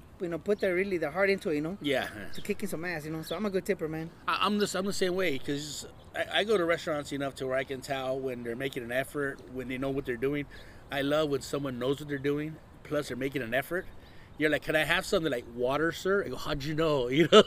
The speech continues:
Speaker 1: Yeah.
Speaker 2: "Have some water here waiting for," finally, you know, this guy knows exactly what I want. You know, when they anticipate that shit,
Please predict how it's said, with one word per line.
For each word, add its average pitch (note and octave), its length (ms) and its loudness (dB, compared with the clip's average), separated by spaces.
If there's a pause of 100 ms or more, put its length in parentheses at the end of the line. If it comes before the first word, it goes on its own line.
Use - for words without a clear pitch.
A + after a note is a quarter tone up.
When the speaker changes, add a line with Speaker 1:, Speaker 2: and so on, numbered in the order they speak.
(100)
Speaker 1:
Yeah. B3+ 360 0
Speaker 2:
"Have F#3 140 10
some E3 180 6
water E3 220 10
here E3 200 8
waiting F3 300 8
for," - 100 -6 (220)
finally, G#3 240 4
you E3 40 4
know, E3 100 4
this E3+ 140 4
guy E3+ 140 2
knows E3+ 180 4
exactly D3 400 2
what C3+ 140 -2
I B2 60 0
want. D3+ 280 -2
You B2 60 -2
know, B2+ 120 -2
when B2+ 120 0
they C3 60 4
anticipate F#3+ 500 2
that G3 140 0
shit, A3 220 -2